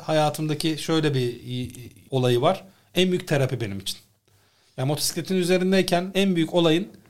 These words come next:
o virajı keyifli bir süratte güvenlik içerisinde almak. Yani hani o virajdan sağ salim çıkmak diye özetleyebilirim. Bunun tekniğine, tekniğine odaklanırken hayattaki diğer problemlere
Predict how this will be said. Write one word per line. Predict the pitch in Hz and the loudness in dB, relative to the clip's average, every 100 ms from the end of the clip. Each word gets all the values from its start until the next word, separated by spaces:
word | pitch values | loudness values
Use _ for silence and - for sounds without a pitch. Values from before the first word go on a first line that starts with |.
| _ _ | _ _
o | 175 | 0
virajı | 180 170 160 180 165 - _ _ _ _ | 4 4 6 4 2 -8 _ _ _ _
keyifli | - 160 160 180 175 160 | 0 2 2 0 0 0
bir | 143 139 | -2 -4
süratte | - 135 135 135 156 190 - - | -2 0 0 0 -2 -2 -6 -8
güvenlik | 143 156 160 165 - - - | -2 0 0 0 -4 -10 -10
içerisinde | 131 139 123 151 156 | -2 0 0 -4 0
almak. | 151 139 135 123 | 2 2 0 -2
Yani | 131 127 | -4 -2
hani | 131 131 | -4 -4
o | 143 143 | -2 0
virajdan | 139 131 143 156 | 2 2 2 0
sağ | 156 147 | 2 2
salim | 147 135 156 | 2 0 -2
çıkmak | - 131 143 139 107 117 | -4 -2 -2 -2 -10 -6
diye | 120 113 - | -4 -4 -8
özetleyebilirim. | 131 120 120 123 113 113 170 202 - | -4 -2 -2 -2 -2 0 -2 -4 -8
Bunun | 131 160 208 196 - - | -2 2 4 2 -2 0
tekniğine, | 165 - 165 156 151 127 - - _ _ | 0 2 2 4 2 0 -4 -16 _ _
tekniğine | - 151 160 170 | 0 0 2 2
odaklanırken | 160 143 156 175 190 202 185 190 185 - - | 4 4 4 2 2 2 2 0 -4 -16 -2
hayattaki | 165 160 160 170 185 151 | 4 4 4 -2 0 4
diğer | 175 170 | 4 4
problemlere | 156 147 147 147 147 165 170 - | 2 2 2 0 0 0 0 -2